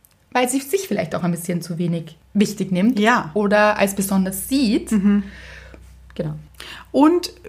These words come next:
Speaker 2: wer das auch sehr klar macht, ist Mays Mutter. Ich finde, die sollte man erwähnen.
Speaker 1: Ja. Also, wer spielt sie? Das ist so gut.
Speaker 2: Lisa Kudrow. Wenn ihr jetzt nicht wisst, wer das ist, es ist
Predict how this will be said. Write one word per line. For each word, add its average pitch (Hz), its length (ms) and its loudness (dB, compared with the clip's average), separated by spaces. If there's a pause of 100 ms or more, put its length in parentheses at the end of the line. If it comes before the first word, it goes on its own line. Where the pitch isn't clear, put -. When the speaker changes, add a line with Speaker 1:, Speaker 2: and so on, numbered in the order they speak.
(160)
Speaker 2:
wer 208 260 2
das 233 180 0
auch 208 140 -4
sehr 180 200 -4
klar 202 320 0
macht, 202 420 0
ist - 420 -4
Mays 190 340 2
Mutter. 202 520 2 (420)
Ich - 120 -16
finde, 247 200 2
die 226 100 0
sollte 208 240 -2
man 196 120 -4
erwähnen. 180 600 2
Speaker 1:
Ja. - 80 -10 (640)
Also, 170 300 2 (300)
wer 233 120 4
spielt 214 300 2
sie? 208 100 2
Das 196 140 0
ist - 160 -4
so 190 100 2
gut. 190 320 0 (400)
Speaker 2:
Lisa 226 320 4
Kudrow. 214 640 2 (200)
Wenn 226 100 0
ihr 226 60 2
jetzt 226 160 -2
nicht 233 160 -2
wisst, - 180 -8
wer 202 80 2
das 202 140 0
ist, - 320 -6
es 247 120 -2
ist - 180 -6